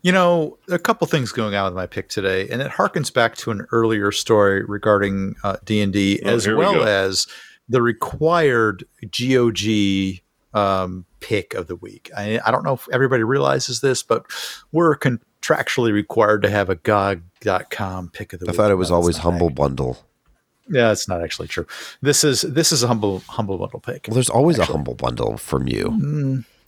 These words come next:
Speaker 1: true.
Speaker 3: It's, it's
Speaker 1: gog or
Speaker 3: like
Speaker 1: Humble, Humble Bundle, one of the two. We've
Speaker 3: Okay.
Speaker 1: really gotta strike, strike up one of, one of them anyway.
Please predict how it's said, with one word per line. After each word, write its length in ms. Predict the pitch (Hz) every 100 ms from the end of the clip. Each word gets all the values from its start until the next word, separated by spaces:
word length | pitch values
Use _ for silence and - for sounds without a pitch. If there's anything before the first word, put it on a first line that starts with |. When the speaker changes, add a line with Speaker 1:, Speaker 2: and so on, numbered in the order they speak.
| -
Speaker 1:
true. 220 | - 131
Speaker 3:
It's, 100 | 120
it's 40 | 131
Speaker 1:
gog 340 | 127 123 120
or 200 | 110 113
Speaker 3:
like 80 | 104
Speaker 1:
Humble, 260 | 113 110 -
Humble 280 | - 120 120
Bundle, 440 | 117 110 110 110 104
one 140 | 113
of 60 | 110
the 60 |
two. 480 | 107 - 101 98 95
We've 260 | 95 92 - -
Speaker 3:
Okay. 180 | 123 113
Speaker 1:
really 200 | 104 104
gotta 220 | 95 92
strike, 360 | - - 95 - _
strike 340 | - - 98 95
up 140 | - -
one 260 | 95 95 95
of, 200 | 87 -
one 160 | 101 95
of 80 |
them 140 | 90 90
anyway. 240 | 87 87